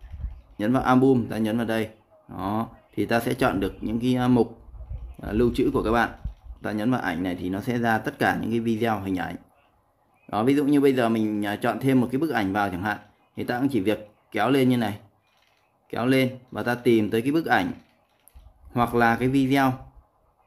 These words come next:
để chúng ta ghép lên. Ví dụ như mình chọn, à, bức ảnh bất, bất kỳ, bức ảnh này chẳng hạn. Rồi ta nhấn cho phép.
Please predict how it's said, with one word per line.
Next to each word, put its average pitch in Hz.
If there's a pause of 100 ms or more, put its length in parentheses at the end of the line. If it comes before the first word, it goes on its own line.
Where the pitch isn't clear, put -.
(920)
để 101
chúng 110
ta 127
ghép 143
lên. 143
Ví 135 (140)
dụ 113
như 117
mình 101
chọn, 95 (180)
à, 87
bức 123
ảnh 90
bất, - (140)
bất -
kỳ, 117 (880)
bức 110
ảnh 98
này 98
chẳng 92
hạn. 101 (500)
Rồi 104
ta 117
nhấn 123
cho 135
phép. 160